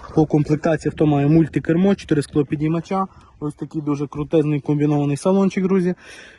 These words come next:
Двохзонний клімат-контроль, підігрів сидінь, навігація, автомат. Ось така машинка. Шкода, кого цікавить, телефонуйте.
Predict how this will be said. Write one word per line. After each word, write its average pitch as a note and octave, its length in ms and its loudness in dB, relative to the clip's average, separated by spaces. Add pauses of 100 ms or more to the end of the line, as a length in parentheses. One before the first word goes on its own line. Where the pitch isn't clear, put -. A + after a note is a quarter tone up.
Двохзонний D#3 440 4
клімат-контроль, E3 600 0
підігрів D3+ 460 0
сидінь, F3 360 -2
навігація, F3+ 760 -2 (420)
автомат. E3 640 -2 (2000)
Ось - 140 -20
така C3+ 340 -14 (1800)
машинка. F#3+ 640 -10 (1700)
Шкода, F#3 640 -4
кого C#3 280 -6
цікавить, F3+ 680 -4
телефонуйте. C#3+ 720 -10